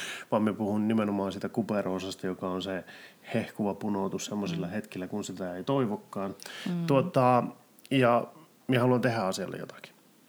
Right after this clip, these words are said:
Speaker 2: Mm.
Speaker 1: Ja tulen sinun tykö Sanna Styliin.
Speaker 2: Mm.
Speaker 1: Mitä tuotteita sinä suosittelet mulle niistä tuotteista, mitä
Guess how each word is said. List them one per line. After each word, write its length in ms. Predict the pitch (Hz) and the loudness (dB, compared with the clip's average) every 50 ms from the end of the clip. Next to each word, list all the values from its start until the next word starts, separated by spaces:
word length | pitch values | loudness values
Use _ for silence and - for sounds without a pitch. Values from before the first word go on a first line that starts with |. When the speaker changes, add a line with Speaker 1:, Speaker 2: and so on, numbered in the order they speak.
| - - | -10 -6
Speaker 2:
Mm. 300 | 180 170 165 160 165 175 170 - _ _ - | -4 -2 -2 -2 -4 -6 -8 -12 _ _ -4
Speaker 1:
Ja 240 | 110 107 107 107 101 135 - - | -2 0 0 0 -2 -4 -4 -2
tulen 360 | 127 120 117 113 107 107 - - - | 0 2 2 2 2 0 -4 -8 -10
sinun 260 | - - 135 139 135 | -4 0 2 2 2
tykö 280 | 117 131 127 - 120 113 101 - - - | 2 0 2 2 0 0 0 -4 -10 -8
Sanna 280 | - - 147 147 147 | 0 0 2 2 2
Styliin. 540 | 135 - - 120 113 110 107 110 104 101 - - - | 0 0 2 2 2 2 0 0 -2 -4 -6 -6 -4
Speaker 2:
Mm. 340 | - 190 185 180 180 185 190 - | -2 0 2 2 0 0 -2 -2
Speaker 1:
Mitä 300 | - 113 143 - - 214 | 2 2 2 4 4 4
tuotteita 600 | 190 - 170 170 175 156 - - 117 104 95 107 | 4 4 2 2 2 0 0 -2 -2 0 0 -2
sinä 180 | 101 117 117 110 | -2 -2 -2 -2
suosittelet 640 | 92 113 110 107 95 98 - - 107 101 98 - | -2 -2 -2 -2 -2 -6 -6 -4 -4 -4 -2 -2
mulle 260 | 123 127 127 127 113 101 | 0 0 2 2 2 2
niistä 320 | 107 123 123 123 - 104 | 2 0 0 0 -4 -8
tuotteista, 580 | - - 107 101 95 - - 98 92 - - 98 | -6 -4 -4 -4 -4 -4 -6 -6 -6 -6 -6 -6
mitä 340 | 98 98 - 101 98 95 | -6 -6 -4 -4 -4 -4